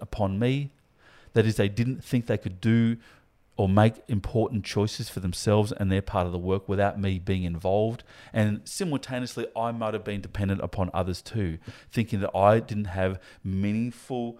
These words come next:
autonomy and purposeful agency without others. In interdependency, we are able to make choices for our own destiny without necessarily thinking about others, but recognizing that we need to appreciate the needs of others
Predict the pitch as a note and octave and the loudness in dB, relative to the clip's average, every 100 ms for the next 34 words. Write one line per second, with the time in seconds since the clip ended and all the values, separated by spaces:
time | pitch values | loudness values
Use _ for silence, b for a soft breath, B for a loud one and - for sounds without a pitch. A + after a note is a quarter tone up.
0 | B F#2+ F2+ - G#2+ A2 A2+ F#2+ F2+ A2+ | B -8 -8 -6 -4 -2 -2 -2 0 2
1 | G#2 - F#2+ G#2 F#2+ - F#2+ G#2 F#2+ G#2 | 2 -2 -8 -6 -6 -4 -4 -4 -6 -6
2 | F#2 F2+ F2+ F2+ F#2+ F#2 D#2 - - B | -2 2 4 2 0 -2 -4 -8 -18 B
3 | B B B B B - G#2 - C#3+ D3+ | B B B B B -10 -8 -4 -4 -4
4 | C#3 C#3+ D#3 D#3+ A#2+ G#2 G2+ - B2+ A#2 | -4 -2 -4 -4 -6 -6 -8 -2 2 4
5 | - A2 A#2+ A#2+ A2 A2+ - A2 - A2 | 4 2 2 2 0 -2 -6 -6 -6 -8
6 | - G2+ F2+ - G#2+ G#2 G2+ G#2+ - A2 | -2 2 2 2 0 0 0 -2 -4 -4
7 | G#2+ A2 B B B F#2+ F#2 G#2 A2 A2+ | -4 -4 B B B -2 2 2 2 0
8 | G2+ B2+ - C#3 D3 C3 C3 - C3+ - | 0 0 -2 -4 0 0 0 -4 -6 -4
9 | B2+ B2 B2 B2+ C3 C3 _ B B G#2 | 0 0 0 0 -2 -6 _ B B 0
10 | F#2+ G#2 G#2+ - G#2+ G#2 G#2 A2 G#2 G2 | 0 2 0 0 0 0 0 0 -2 -2
11 | G#2 G2 G2+ F2+ - G#2 - G#2 G2+ F#2 | -2 -4 -4 -8 -6 -6 -4 -4 -4 -4
12 | F#2 F#2+ - G2 G2 F2+ F#2 | -4 -4 -6 -8 -6 -4 -6